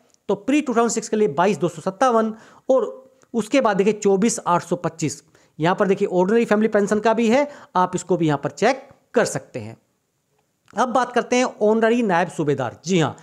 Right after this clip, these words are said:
चौबीस साल और छब्बीस साल यहाँ पर दो मैंने लिया है।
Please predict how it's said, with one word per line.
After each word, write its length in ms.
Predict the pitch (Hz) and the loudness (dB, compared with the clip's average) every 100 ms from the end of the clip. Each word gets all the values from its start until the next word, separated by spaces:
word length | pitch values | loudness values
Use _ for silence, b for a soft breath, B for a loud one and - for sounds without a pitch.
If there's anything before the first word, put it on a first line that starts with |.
| B B - | B B 0
चौबीस 340 | 233 269 - | 2 2 0
साल 220 | 262 254 | 0 0
और 200 | - 202 | 0 -4
छब्बीस 400 | 202 196 196 233 | -2 -2 0 0
साल 160 | 233 226 | 0 2
यहाँ 160 | 170 165 | 2 2
पर 100 | 175 | -2
दो 280 | 131 175 254 | -2 0 2
मैंने 220 | 233 233 | 2 2
लिया 280 | 208 220 214 | 2 2 4
है। 220 | 214 | 2